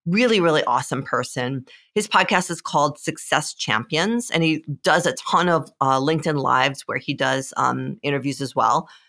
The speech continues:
I'll link that in the show notes too. But w-, the <laughs> profound thing that happened, um, was at the end of the day, and he, he asked me this really powerful question,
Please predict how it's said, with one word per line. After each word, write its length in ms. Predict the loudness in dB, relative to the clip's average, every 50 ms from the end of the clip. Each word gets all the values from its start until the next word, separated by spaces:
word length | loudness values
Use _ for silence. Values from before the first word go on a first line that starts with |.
| _ _ -2
I'll 100 | 0 2
link 160 | 2 2 2
that 120 | 0 0 0
in 60 | -2
the 60 | -4
show 180 | -4 -2 -2 -2
notes 260 | -2 -2 -4 -8 -8
too. 300 | -4 -2 -2 -2 -4 -8 _ _ _ _ _ _ _ _ _ _ _ _ _ _ _ _ _ _ _ _ _ _
But 120 | 0 0 0
w-, 200 | 0 -4 -6 -2
the 120 | -2 -2
<laughs> 20 | 0
profound 560 | 2 0 0 0 0 0 2 4 2 2 2
thing 260 | 0 0 0 2 4
that 140 | 2 2 2
happened, 720 | 0 0 2 0 2 0 -2 -2 -2 -2 -4 -4 -6 -6 -10 _ _ _ -6
um, 400 | -4 -2 -2 -2 -2 -2 -2 0
was 300 | 2 2 2 2 2 0
at 120 | -2 -2
the 120 | -2 0 2
end 180 | 2 4 4
of 80 | 2 0
the 80 | 0
day, 260 | 2 4 4 4 4 4
and 100 | 2 0
he, 80 | 0
he 240 | -2 -4 -6 0 2
asked 280 | 4 4 4 2 0 -2
me 100 | -2 0
this 240 | -2 -4 -4 -6
really 480 | -6 -4 -4 -2 -2 0 0 -2 -2 -4 -8 -16 -20 _ _ _ 0
powerful 420 | 2 4 6 4 4 2 0 -2
question, 800 | 0 0 0 0 0 0 -4 -4 -4 -4 -2 -2 -4 -4 -6